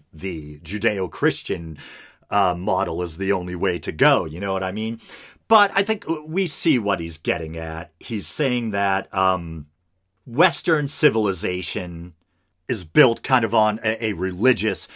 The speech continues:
foundation. And when you throw that out, everything collapses. So it's a kind of fear-mongering, basically saying that we need some kind of belief in a higher power or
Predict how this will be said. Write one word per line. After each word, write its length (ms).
foundation. 1040
And 140
when 120
you 140
throw 460
that 320
out, 360
everything 520
collapses. 640
So 160
it's 100
a 60
kind 240
of 100
fear-mongering, 1080
basically 400
saying 340
that 200
we 140
need 340
some 240
kind 180
of 160
belief 540
in 80
a 80
higher 400
power 640
or 680